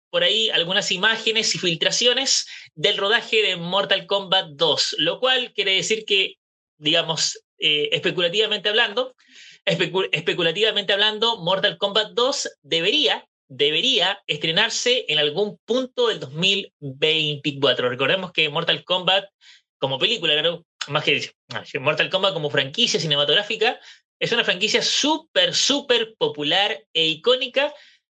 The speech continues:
Y la franquicia de Mortal Kombat de por sí tiene un fandom bastante grande, enorme y variado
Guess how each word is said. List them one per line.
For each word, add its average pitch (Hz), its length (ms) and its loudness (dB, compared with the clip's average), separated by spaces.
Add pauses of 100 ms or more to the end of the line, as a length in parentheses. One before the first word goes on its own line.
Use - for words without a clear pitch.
(120)
Y 165 100 -2
la 175 100 2
franquicia 240 680 0
de 143 100 -2
Mortal 170 340 -2
Kombat 214 320 -2
de 170 80 2
por 151 160 0
sí - 120 2
tiene 208 140 2
un 180 80 -6
fandom 202 540 -2
bastante 247 1200 -2
grande, 254 840 0 (100)
enorme 254 920 0
y 170 120 0
variado 240 580 2